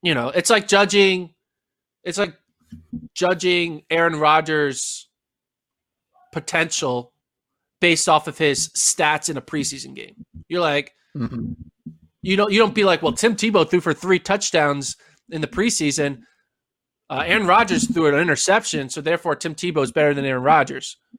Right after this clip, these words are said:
Speaker 1: No, Aaron Rodgers is better. But in this situation, 'cause it's covid era, it's purely based off of what they do, so therefore they're ranked fourth.
Speaker 2: Well, you, you just, to me, highlighted my case against your rankings because you were talking about with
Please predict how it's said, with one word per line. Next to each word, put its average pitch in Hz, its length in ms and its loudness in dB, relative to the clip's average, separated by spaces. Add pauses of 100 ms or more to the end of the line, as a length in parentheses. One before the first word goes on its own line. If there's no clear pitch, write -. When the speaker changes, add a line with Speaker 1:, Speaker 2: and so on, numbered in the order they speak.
(120)
Speaker 1:
No, 151 420 4 (200)
Aaron 180 160 0
Rodgers 156 280 0
is 131 80 -12
better. 147 260 2
But 147 180 -4
in 147 80 -8
this 277 180 2
situation, 147 640 -4
'cause - 220 -16
it's - 100 -20
covid 175 360 0
era, 156 380 4 (440)
it's 147 180 -14
purely 170 360 -4
based 151 340 -2
off 143 140 -2
of 139 100 -14
what 135 160 -4
they 117 220 -8
do, 160 360 0 (220)
so - 120 -18
therefore 131 300 -6
they're 120 100 -4
ranked - 200 -10
fourth. - 200 -18 (680)
Speaker 2:
Well, 208 200 2
you, 165 180 0
you 180 220 -2
just, 160 320 -2
to 147 80 -2
me, 139 140 0
highlighted 117 400 0
my 107 160 -2
case 104 300 -6
against 123 280 -6
your 104 100 -4
rankings 98 360 -12
because 107 260 -8
you 117 100 -6
were 120 80 -4
talking 107 300 -2
about 98 280 -2
with 101 380 -6